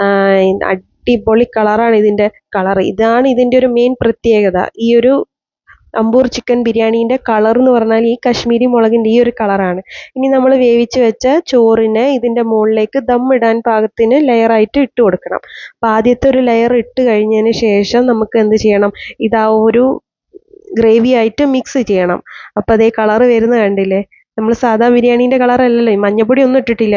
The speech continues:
ഈ ഒരു മുളകിൻ്റെ ഒരു കളർ മാത്രമാണ്. അപ്പം നല്ലപോലെ മിക്സ് ചെയ്തിട്ട് പിന്നെ ബാക്കിയും കൂടെ ചി-, ബാക്കി ചോറും കൂടെ ഇട്ട് കൊടുത്തിട്ട്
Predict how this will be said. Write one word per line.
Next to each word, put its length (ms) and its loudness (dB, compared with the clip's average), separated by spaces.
ഈ 100 0
ഒരു 140 2
മുളകിൻ്റെ 520 0
ഒരു 200 0
കളർ 220 -2
മാത്രമാണ്. 440 -2
അപ്പം 240 -4
നല്ലപോലെ 560 2
മിക്സ് 240 -12
ചെയ്തിട്ട് 440 -2
പിന്നെ 180 -4
ബാക്കിയും 420 -2
കൂടെ 160 2
ചി-, 120 -16
ബാക്കി 360 -2
ചോറും 260 2
കൂടെ 160 0
ഇട്ട് 200 -4
കൊടുത്തിട്ട് 460 -2